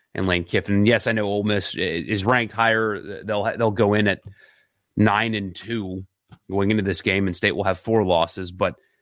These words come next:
this is the kind of stuff you envisioned going into this game, where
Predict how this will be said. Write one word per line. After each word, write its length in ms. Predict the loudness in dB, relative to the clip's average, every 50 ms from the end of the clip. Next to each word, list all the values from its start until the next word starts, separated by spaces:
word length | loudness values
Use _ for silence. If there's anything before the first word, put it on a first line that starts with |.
| _ _
this 240 | 0 0 0 2 2
is 240 | 2 2 0 -2 0 -2
the 100 | -2 -2
kind 320 | 0 0 0 0 2 0
of 80 | -2 -4
stuff 320 | -2 -2 -2 -2 -2 -2
you 140 | -2 0 0
envisioned 760 | 0 -2 0 2 2 2 2 0 -2 -4 -4 -4 -6 -8 -10 _ _ _ _ _ _ _ _ _ _ _ _ _ _ 0
going 360 | 2 4 4 4 4 4 2
into 320 | 2 0 -2 -2 -4 -2
this 260 | 0 0 0 0 -2 -2
game, 460 | 0 0 0 0 -2 -6 -8 -10 -12 _ _ _ _ _ _
where 500 | 0 2 2 4 4 4 2 0 -2 -4